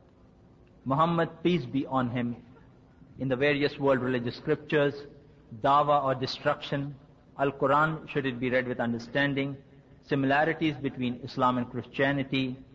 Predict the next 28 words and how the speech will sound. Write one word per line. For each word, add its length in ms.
Islam, 460
medical 340
science 400
and 160
dietary 460
laws, 320
Islam 580
and 220
secularism, 840
tolerance 500
or 220
intolerance, 680
T 120
V 120
talks 320
on 80
Third 260
World 300
Broadcasting, 1000
New 160
York, 380
Islam, 400
the 60
universal 500
religion, 480
and 160
other 320
topics. 640